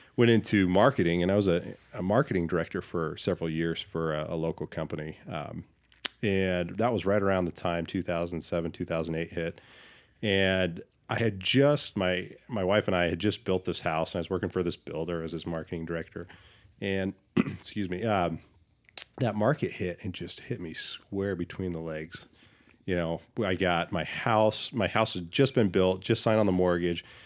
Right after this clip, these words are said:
took a hit on the, the price of the home, lost my job, got laid off.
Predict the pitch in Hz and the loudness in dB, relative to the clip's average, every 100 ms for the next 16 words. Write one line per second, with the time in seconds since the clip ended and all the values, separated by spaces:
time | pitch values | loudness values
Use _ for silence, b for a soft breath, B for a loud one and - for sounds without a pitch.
0 | B - 123 101 104 107 104 98 95 107 | B -2 2 2 2 4 4 4 2 0
1 | 101 - 98 90 90 82 85 85 85 85 | -4 2 2 4 0 0 0 2 2 0
2 | - B B B _ _ 117 104 107 - | -4 B B B _ _ 2 4 4 6
3 | 117 98 98 87 87 92 95 98 107 95 | 4 6 6 6 4 4 4 4 4 6
4 | 90 82 82 78 - | 6 4 4 2 -2